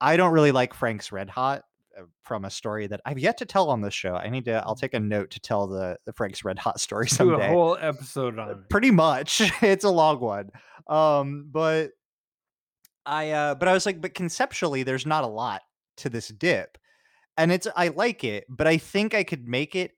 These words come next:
Speaker 1: and make it better." And so we get home and I'm like, "All right, here's the grocery list. Here's all the things that I need,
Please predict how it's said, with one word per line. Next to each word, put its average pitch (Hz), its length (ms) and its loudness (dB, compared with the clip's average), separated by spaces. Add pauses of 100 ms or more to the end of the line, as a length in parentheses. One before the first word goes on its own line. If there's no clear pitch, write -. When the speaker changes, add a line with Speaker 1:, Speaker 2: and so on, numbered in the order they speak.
Speaker 1:
and 151 500 0
make 135 220 -2
it 117 180 -6
better." - 420 -10 (560)
And 127 220 -4
so 135 280 2
we 143 140 0
get 143 140 -2
home 135 420 2
and 123 80 -2
I'm 123 80 -2
like, 120 200 -2
"All 135 60 0
right, 120 160 -2
here's 151 220 -2
the 170 80 -2
grocery 143 400 0
list. 95 320 -10
Here's 139 240 -2
all 151 120 4
the 147 100 0
things 135 320 -2
that 135 120 -4
I 131 120 0
need, 104 480 -8